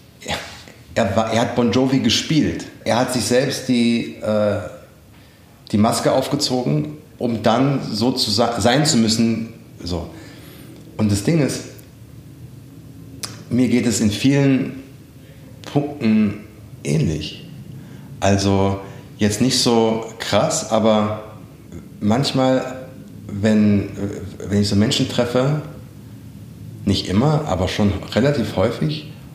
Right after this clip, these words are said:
und wenn, und wenn die wissen, was ich mache, habe ich das Gefühl, ich bin gerade in einem,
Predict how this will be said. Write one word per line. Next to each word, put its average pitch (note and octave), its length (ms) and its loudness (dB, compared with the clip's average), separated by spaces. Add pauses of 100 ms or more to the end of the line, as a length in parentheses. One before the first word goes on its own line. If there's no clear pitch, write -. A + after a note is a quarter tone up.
(120)
und A2 140 4
wenn, G#2+ 220 4 (1300)
und G2+ 140 -2
wenn G#2 180 2
die C#3+ 460 0
wissen, C3+ 320 2
was G#2+ 160 2
ich G#2 120 0
mache, B2+ 420 0 (480)
habe C3+ 260 2
ich D3 80 2
das C3 160 -2
Gefühl, B2+ 480 2
ich - 180 -8
bin A#2+ 180 0
gerade G#2+ 360 0
in G2+ 100 2
einem, G2 340 -2